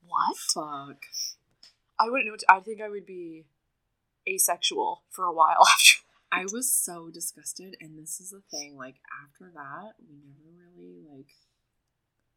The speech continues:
Speaker 2: we didn't
Speaker 1: Boned again?
Speaker 2: Yeah, we never did, like, the no pants dance. For, I don't know.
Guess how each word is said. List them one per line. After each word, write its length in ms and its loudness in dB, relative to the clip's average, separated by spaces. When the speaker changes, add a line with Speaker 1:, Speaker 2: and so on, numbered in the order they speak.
Speaker 2:
we 80 -20
didn't 320 -20
Speaker 1:
Boned 400 8
again? 500 0
Speaker 2:
Yeah, 460 -10
we 80 -18
never 240 -20
did, 140 -20
like, 120 -20
the 60 -20
no 180 -20
pants 260 -18
dance. 440 -14
For, 80 -20
I 60 -20
don't 80 -20
know. 200 -16